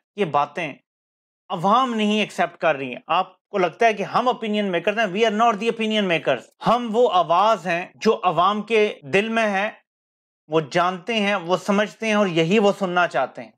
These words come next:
इसके मुखालिफ वो कुछ सुनना नहीं चाहते। आप रिएक्शन देख लें प्रेस कॉन्फ्रेंस के बाद, आपको पता चल जाएगा अवाम का क्या है। कोई भी कसम उठाने के लिए तैयार हो कि सोशल मीडिया कंट्रोल नहीं है, ना किया जा सकता है।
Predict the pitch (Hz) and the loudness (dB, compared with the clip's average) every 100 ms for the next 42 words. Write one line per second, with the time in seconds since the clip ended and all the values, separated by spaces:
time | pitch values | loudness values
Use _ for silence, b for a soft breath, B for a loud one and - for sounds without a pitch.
0 | - 185 240 208 - 214 240 196 196 208 | -18 -4 0 0 0 -2 -2 -2 -4 -4
1 | 180 180 208 190 156 127 - - _ _ | -4 0 0 0 2 0 0 -12 _ _
2 | _ _ b b b b _ 185 220 226 | _ _ b b b b _ -2 0 0
3 | 233 226 214 262 226 220 226 208 214 214 | 0 -2 -2 -4 -2 0 -2 -2 -2 -2
4 | 214 190 214 208 208 180 190 196 202 196 | -4 -2 -4 -4 0 2 2 2 0 -2
5 | 180 175 175 170 156 139 131 135 135 147 | -6 -2 -2 0 -2 -2 -2 0 2 0
6 | 143 135 - 120 107 - 294 302 262 214 | 0 -4 -4 -10 -12 -2 0 2 0 0
7 | 247 254 233 202 185 190 185 190 175 165 | 0 0 -2 0 0 0 0 0 0 2
8 | 170 185 180 170 - 226 254 202 190 233 | 2 2 -6 -8 -4 -2 0 2 2 2
9 | 208 180 170 202 196 208 190 180 180 160 | 0 -4 0 0 2 2 2 -2 -4 -4
10 | 185 185 202 214 160 143 135 113 - 107 | -2 -2 0 0 2 -2 -4 -14 -16 -16